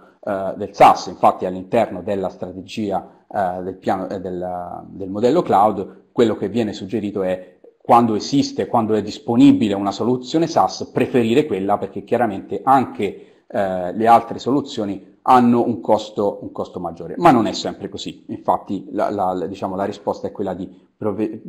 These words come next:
procedere con il calcolo del T C O se si vuole essere precisi.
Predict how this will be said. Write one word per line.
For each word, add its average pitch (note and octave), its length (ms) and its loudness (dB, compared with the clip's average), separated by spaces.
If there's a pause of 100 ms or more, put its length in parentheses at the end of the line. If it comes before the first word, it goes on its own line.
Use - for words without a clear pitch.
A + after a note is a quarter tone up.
(340)
procedere G#2 460 -4
con F#2+ 160 -8
il F2+ 100 -14
calcolo F#2 380 -4
del F2 160 -8
T F2+ 100 -14
C - 180 -8
O F#2+ 100 2
se F2+ 120 -8
si - 160 -12
vuole F2+ 220 -6
essere - 360 -14
precisi. - 480 -20